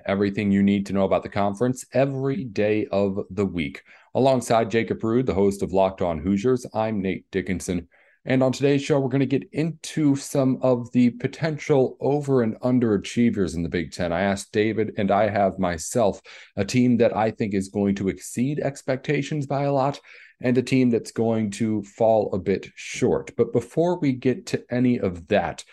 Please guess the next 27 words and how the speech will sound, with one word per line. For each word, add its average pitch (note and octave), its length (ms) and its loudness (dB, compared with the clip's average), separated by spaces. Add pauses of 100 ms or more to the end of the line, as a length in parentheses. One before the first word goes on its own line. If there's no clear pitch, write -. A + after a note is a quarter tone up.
(260)
some D3+ 200 0
of C#3 40 0
the B2+ 80 0
biggest C3 300 0
news B2+ 300 2
that A2 200 -2
came B2 460 0
out B2 260 2
of G#2 160 -4
college A2+ 540 -2
sports - 420 0
over G2 220 2
the F#2+ 60 2
last F2+ 560 0
day, B2+ 280 4
Jacob, G2 480 0
was G#2 300 2
the A2 120 0
announcement C3+ 520 -2
that A#2+ 100 -4
the B2 60 -6
College D#3+ 420 0
Football B2+ 460 0
Playoff A#2 500 0
Board G#2+ 640 2
came D3 360 -6
together G2+ 600 -2